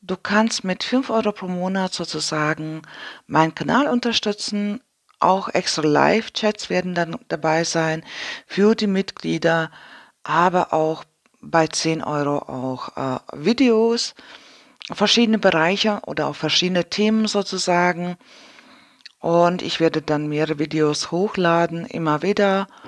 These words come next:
und Live-Chats und so weiter. Ja, ich kenne deren nicht. Liebe Männer, bitte ummünzen. So, wir fangen jetzt an. Was solltest du denn jetzt erfahren?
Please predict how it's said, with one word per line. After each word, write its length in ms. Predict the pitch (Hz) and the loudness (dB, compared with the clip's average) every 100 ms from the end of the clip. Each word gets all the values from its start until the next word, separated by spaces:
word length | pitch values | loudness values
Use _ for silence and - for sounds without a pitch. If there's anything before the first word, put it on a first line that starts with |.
| - - _ _ | -20 -20 _ _
und 180 | - 147 | -8 0
Live-Chats 640 | 151 156 165 - 160 - | 2 2 2 -2 -4 -6
und 200 | - 175 | -10 -10
so 160 | 156 139 | -8 -8
weiter. 360 | 110 110 - 104 _ _ _ _ _ - | -8 -8 -12 -18 _ _ _ _ _ -18
Ja, 480 | - 165 147 127 123 - - - - - - - _ _ | -2 2 2 0 -6 -14 -20 -18 -18 -18 -20 -20 _ _
ich 180 | 240 - | -2 4
kenne 180 | 262 | 4
deren 240 | 233 214 196 | 6 4 2
nicht. 400 | 220 254 - - - _ _ | -2 -2 -8 -14 -20 _ _
Liebe 260 | - 175 165 | -10 -4 -2
Männer, 280 | 165 156 151 | 0 0 -2
bitte 240 | 135 139 | -2 -4
ummünzen. 540 | - 123 117 110 - - _ - | -4 -6 -6 -6 -8 -8 _ -16
So, 280 | - 156 240 | 0 4 4
wir 140 | 160 165 | 4 2
fangen 360 | 190 208 202 | 4 2 2
jetzt 240 | 185 165 - | 0 -2 -2
an. 180 | 113 117 - - - - _ - - - - _ - - - - - _ - - - - _ - - _ - _ - - - - - _ _ - - - - - - - - - - - - - - | -6 -8 -12 -20 -20 -20 _ -20 -20 -20 -20 _ -20 -20 -20 -20 -20 _ -20 -20 -20 -20 _ -20 -20 _ -20 _ -20 -20 -20 -20 -20 _ _ -14 -10 -10 -12 -14 -12 -10 -8 -8 -12 -18 -20 -18 2
Was 200 | 185 208 | 4 6
solltest 340 | 247 233 214 - | 6 4 2 2
du 40 | |
denn 180 | 233 233 | 2 4
jetzt 240 | 247 269 | 4 4
erfahren? 720 | 294 285 302 320 277 175 156 | 2 4 4 6 4 -2 -6